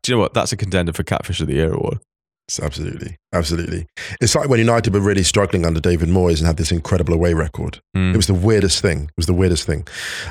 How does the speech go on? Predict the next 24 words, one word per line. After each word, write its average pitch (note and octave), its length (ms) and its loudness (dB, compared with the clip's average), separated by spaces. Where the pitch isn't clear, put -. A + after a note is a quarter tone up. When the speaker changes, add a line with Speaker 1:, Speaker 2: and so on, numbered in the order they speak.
Speaker 2:
Um, F#2+ 480 2
I G#2+ 60 2
mean, F#2 120 4
look, E2 280 -2
it - 80 0
was - 160 0
a D#2+ 140 4
one G#2 180 2
nil F#2 280 4
home F#2 160 4
against F2 260 0
Luton. E2 500 0
No F#2+ 200 4
frills, E2+ 420 2
really. E2+ 280 2
No F2 240 2
gr-, - 120 -4
great F2+ 220 -2
drama. E2+ 260 2
Lindelof F2 380 2
winner E2 200 2
on E2 100 0
the E2 100 0
hour. E2 360 2